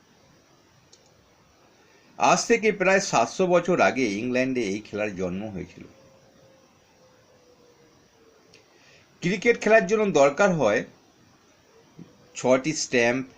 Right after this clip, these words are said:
মানে উইকেট, চারটি বেল, মানে উইকেটের মাথায় থাকে, দুটি ব্যাট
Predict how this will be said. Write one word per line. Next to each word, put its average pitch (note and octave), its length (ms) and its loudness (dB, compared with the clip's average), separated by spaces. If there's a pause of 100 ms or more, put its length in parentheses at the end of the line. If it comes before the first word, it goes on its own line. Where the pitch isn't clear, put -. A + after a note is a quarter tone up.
(560)
মানে B2+ 180 -8
উইকেট, A#2+ 420 -6 (1900)
চারটি C3 460 0
বেল, B2 300 0 (300)
মানে A#2+ 180 -12
উইকেটের C3 380 -2
মাথায় A#2 300 -6
থাকে, - 300 -14 (2000)
দুটি D3 380 -6
ব্যাট A2 360 2